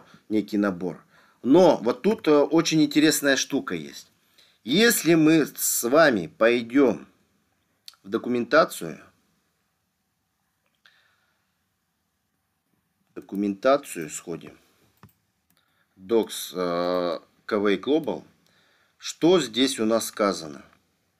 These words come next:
Вот давайте мы, G M N Items, это понятно,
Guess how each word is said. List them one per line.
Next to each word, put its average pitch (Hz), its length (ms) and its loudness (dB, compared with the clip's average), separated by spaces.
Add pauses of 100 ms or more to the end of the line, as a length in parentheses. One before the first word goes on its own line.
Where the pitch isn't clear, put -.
(1300)
Вот 90 180 -16
давайте 92 440 -4
мы, 82 260 -12 (840)
G 107 160 -4
M 101 140 2
N 95 180 -4
Items, 82 480 -4
это - 160 -14
понятно, 156 800 -4